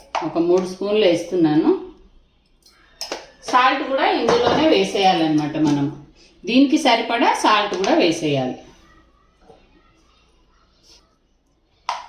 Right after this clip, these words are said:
అట్లాగే కొద్దిగా ధనియాల పొడి కూడా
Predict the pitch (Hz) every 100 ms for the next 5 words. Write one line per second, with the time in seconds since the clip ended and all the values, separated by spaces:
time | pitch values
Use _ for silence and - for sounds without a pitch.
0 | - - 262 - 220 233 240 285 - 247
1 | 214 214 269 269 370 453 - - 196 214
2 | 214 233 240 233 220 185 175 175 -